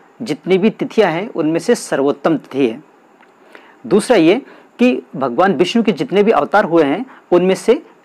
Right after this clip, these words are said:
परशुराम अवतार, नर और नारायण अवतार और हयग्रीव अवतार, इन ये तीनों ही अवतार अक्षय तृतीया के दिन ही हुए हैं और इसी वजह से अक्षय तृतीया को परशुराम जयंती भी बोला जाता है या परशुराम जयंती भी इसी दिन पड़ती है।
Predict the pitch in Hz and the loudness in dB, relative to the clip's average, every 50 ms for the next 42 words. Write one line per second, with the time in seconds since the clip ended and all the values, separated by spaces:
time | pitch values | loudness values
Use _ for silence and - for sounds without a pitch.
0 | _ _ - 160 143 139 - - 180 180 185 185 170 156 - 185 202 240 - _ | _ _ 0 2 2 0 0 0 0 2 2 2 0 0 0 0 -2 -2 -4 _
1 | _ _ _ _ _ _ _ _ _ _ _ _ _ _ - 147 135 143 147 196 | _ _ _ _ _ _ _ _ _ _ _ _ _ _ -2 0 2 4 4 4
2 | 240 - - 180 160 151 143 147 175 202 214 190 156 147 - 160 170 214 269 - | 2 2 0 0 0 2 2 2 2 0 0 0 -2 -2 0 0 0 0 -2 -6
3 | - _ _ _ _ - 160 139 135 143 143 123 220 262 262 - 160 151 139 - | -14 _ _ _ _ -4 -4 -2 -2 -4 -2 2 2 2 4 4 2 0 0 2
4 | 156 160 180 - - _ _ _ _ _ - 202 202 196 - _ _ _ _ - | 0 0 0 -2 -8 _ _ _ _ _ 0 0 0 0 -4 _ _ _ _ -4
5 | 147 175 196 190 - - 165 156 190 220 220 240 185 151 151 - - 156 180 - | 0 0 0 0 0 0 0 2 2 4 2 2 2 2 0 2 0 0 0 -2
6 | - - - _ _ _ _ _ _ - 175 - - - - 254 - - 180 - | -6 -12 -20 _ _ _ _ _ _ -10 -10 -8 -6 -2 -2 -2 0 0 0 0
7 | 180 165 165 - 139 123 131 127 175 214 175 139 135 117 117 131 - - _ _ | 0 0 2 0 0 0 0 0 0 2 2 2 2 2 0 -6 -12 -16 _ _
8 | _ _ - - _ _ - 170 185 - 214 - - 240 185 175 139 160 - - | _ _ -20 -20 _ _ 0 2 2 2 2 2 2 2 2 4 2 2 2 2
9 | 247 262 - - 160 160 - - - 254 254 254 175 - - 156 151 139 - 185 | 0 -2 0 -2 -6 -6 -6 -2 -2 -2 0 0 -4 -4 0 0 0 0 2 2
10 | 226 269 269 - - - - _ _ 180 165 165 165 - 240 226 214 143 165 160 | 0 0 0 -4 -10 -20 -20 _ _ 0 0 0 0 0 0 0 0 2 2 2
11 | 151 139 120 - 175 147 - 254 277 277 - - _ _ _ 135 143 151 151 147 | 2 0 0 0 0 2 4 2 2 2 0 -6 _ _ _ -2 0 0 2 2
12 | 151 151 196 226 269 269 - 175 156 147 - 196 180 131 156 156 147 123 175 165 | 0 2 2 2 2 2 0 0 -2 0 -2 -2 0 0 2 0 2 2 0 2
13 | - 254 254 131 - 165 139 147 139 - 147 120 - 139 127 123 - | 2 2 2 0 0 0 0 0 0 0 -2 -4 -2 -4 -6 -6 -8